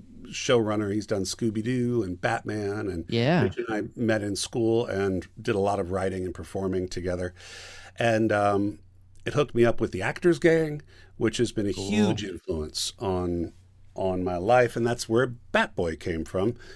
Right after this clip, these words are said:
Speaker 2: Right.
Speaker 1: Um, we developed, um, the show, um, with the Actors Gang, um, and, uh,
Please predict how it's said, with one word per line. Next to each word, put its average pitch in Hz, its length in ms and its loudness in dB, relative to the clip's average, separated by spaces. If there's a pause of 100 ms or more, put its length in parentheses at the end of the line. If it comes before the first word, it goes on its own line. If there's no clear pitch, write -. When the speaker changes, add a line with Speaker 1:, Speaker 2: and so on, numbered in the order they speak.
(160)
Speaker 2:
Right. 104 320 4
Speaker 1:
Um, 98 220 0 (280)
we 107 160 0
developed, 107 600 0 (100)
um, 104 500 0 (520)
the 104 100 -2
show, 113 440 4
um, 98 580 -2 (920)
with 120 300 0
the 113 160 2
Actors 120 320 -4
Gang, 131 320 -2 (380)
um, 101 560 2 (1120)
and, 104 340 -2
uh, 101 240 0